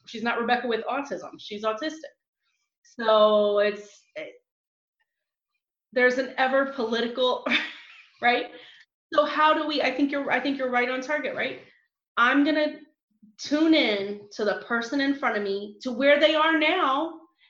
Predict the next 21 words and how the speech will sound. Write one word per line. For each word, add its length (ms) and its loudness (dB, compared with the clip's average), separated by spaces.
and 180 0
what 200 2
they 160 4
want 520 0
and 160 -2
what 140 -2
they 160 0
feel 380 -4
might 320 -4
change, 580 -4
but 100 -2
I'll 200 4
only 220 2
know 280 2
that 320 0
if 100 -20
I'm 220 -2
in 160 -6
tune 300 -8
with 180 -8
them. 260 -16